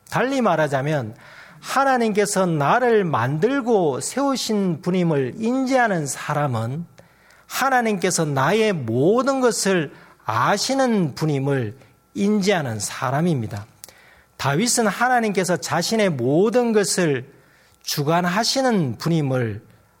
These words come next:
알고 있었습니다. 그래서 오늘 교동문에 나온 시편 백 삼십구 편 이 절, 삼 절, 사 절에서 다음과 같은 고백을 할 수 있었습니다.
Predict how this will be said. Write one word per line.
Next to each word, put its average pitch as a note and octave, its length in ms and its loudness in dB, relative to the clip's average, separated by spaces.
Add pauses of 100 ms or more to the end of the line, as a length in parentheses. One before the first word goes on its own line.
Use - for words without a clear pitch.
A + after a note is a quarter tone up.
(120)
알고 C3 520 -2
있었습니다. A#2+ 760 -4 (1000)
그래서 C#3+ 640 -2 (460)
오늘 F3 460 2
교동문에 F3+ 580 0
나온 B2+ 360 -2
시편 C#3+ 760 -4
백 B2 220 -6
삼십구 G#3 880 -4
편 D3 400 -4 (480)
이 E3+ 260 0
절, G3+ 260 2
삼 E3+ 400 -4
절, D#3 240 0
사 C#3+ 360 -4
절에서 C#3 380 0
다음과 F3 540 -2
같은 A#2+ 540 -6 (460)
고백을 D3+ 560 -2
할 C3 200 -6
수 C3 200 -6
있었습니다. A#2+ 760 -6